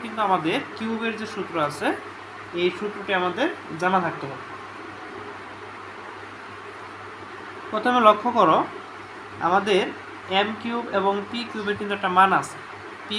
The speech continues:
কিউবের মানটা লক্ষ্য করো, এ কিউব প্লাস বি কিউব এবং এম কিউব যদি আমরা করি, তাহলে কিন্তু এ প্লাস বি হোল কিউব হবে, ঠিক আছে?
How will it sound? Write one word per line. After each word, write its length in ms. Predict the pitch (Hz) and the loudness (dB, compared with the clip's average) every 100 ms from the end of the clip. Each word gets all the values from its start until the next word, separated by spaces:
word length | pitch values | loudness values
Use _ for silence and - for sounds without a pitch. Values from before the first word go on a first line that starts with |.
| 214 | -4
কিউবের 280 | 220 208 202 | -2 0 4
মানটা 200 | 196 185 165 | 4 4 2
লক্ষ্য 180 | 165 190 180 | 2 2 2
করো, 140 | 160 185 196 | 2 0 -4
এ 20 | 202 | -2
কিউব 160 | 208 196 | -4 -2
প্লাস 180 | 180 170 - 175 | 2 0 0 -4
বি 100 | 170 | -2
কিউব 200 | 160 151 165 - - - - 160 | 0 -2 -4 -10 -12 -12 -10 -4
এবং 140 | 170 156 180 | -4 -2 2
এম 100 | 196 214 - | 2 0 -4
কিউব 220 | 220 233 208 | -2 -2 -2
যদি 140 | 208 190 | 2 4
আমরা 140 | 170 160 | 4 0
করি, 160 | 160 160 208 | 0 -2 0
তাহলে 180 | 180 180 185 | 0 0 -2
কিন্তু 160 | 190 196 - 208 | -6 -8 -2 -2
এ 40 | 214 - - | -2 -6 0
প্লাস 280 | 180 175 170 - 156 | 6 6 4 -8 0
বি 120 | 165 165 - | 2 2 0
হোল 160 | 185 190 185 | 2 2 4
কিউব 160 | 180 135 | 0 0
হবে, 160 | 135 - - - | -6 -8 -12 -8
ঠিক 120 | 240 | -4
আছে? 140 | 247 | -4